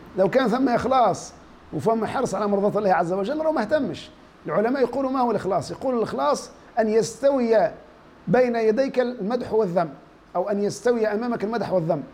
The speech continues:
ما يهمك في اللي مدحك وزكاك، وما يهمك في اللي ذمك وأطعن فيك وجرحك، ما يهمكش.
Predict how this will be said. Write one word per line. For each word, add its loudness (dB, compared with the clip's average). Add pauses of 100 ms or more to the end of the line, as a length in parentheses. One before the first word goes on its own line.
(280)
ما 4
يهمك 0
في -4
اللي 0
مدحك -2
وزكاك، -2 (520)
وما -2
يهمك 0
في -4
اللي 0
ذمك 0 (600)
وأطعن 2
فيك -6
وجرحك، 0 (880)
ما -4
يهمكش. -2